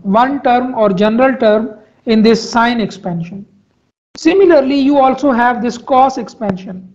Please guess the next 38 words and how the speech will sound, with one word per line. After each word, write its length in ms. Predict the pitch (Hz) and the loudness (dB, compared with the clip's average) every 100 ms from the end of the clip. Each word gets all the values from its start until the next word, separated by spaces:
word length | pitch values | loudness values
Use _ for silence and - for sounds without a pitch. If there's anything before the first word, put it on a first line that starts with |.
| _ _ _ _ _ _ - | _ _ _ _ _ _ -4
but 160 | 208 | -2
you 140 | 226 254 | 0 2
know 200 | 262 294 | 4 4
already 640 | 269 294 277 202 214 233 - - - | 4 0 -2 -4 -6 -10 -20 -16 -4
that 280 | 226 233 208 | -2 -2 -2
the 320 | 247 247 247 | -2 -2 -4
same 360 | - 294 359 | 0 2 2
equation 520 | 339 285 254 254 277 254 | 0 2 2 2 -2 0
will, 320 | 247 247 247 - _ _ _ | 0 0 -4 -14 _ _ _
uh, 340 | 202 202 202 202 - _ _ _ _ | 2 4 4 0 -16 _ _ _ _
have 280 | 196 220 220 | -2 -2 -2
the 120 | 240 | -4
response, 520 | 214 - 220 220 233 | -6 -4 -4 -2 -4
will 220 | 220 220 | -6 -4
demonstrate 680 | 202 208 214 202 - 247 202 | -2 0 2 0 0 0 0
the 140 | 226 | 0
response 680 | 202 190 - 196 202 202 - - _ _ | 2 0 0 2 2 0 -8 -20 _ _
for 240 | - 214 202 | 0 0 0
cos 340 | 262 254 269 | 2 2 2
function 380 | - 247 226 247 | -2 -8 -4 -2
also. 580 | 202 190 185 226 208 - - _ - | 0 0 -2 -4 -4 -8 -20 _ -4
The 80 | 226 | 0
difference 440 | 196 262 330 311 | 2 2 2 0
will 160 | 277 254 | 0 0
be 220 | 240 269 | 0 0
that 220 | 262 233 | 0 0
these 300 | 214 240 233 - _ - | 0 -2 -2 -10 _ 0
coefficients 600 | 262 262 302 285 277 277 | 0 2 2 0 0 0
of 180 | 262 - | -2 0
cos 320 | 233 262 262 | 4 4 0
and 140 | 254 | -6
sine 320 | 233 226 233 | -2 -2 -2
will 140 | 226 220 | -2 -2
be 120 | 214 | 0
replaced 560 | 202 202 208 214 208 196 | 0 2 2 2 0 -2
with 160 | 190 | -2
each 180 | 180 - | -2 -6
other. 240 | 196 196 | -10 -10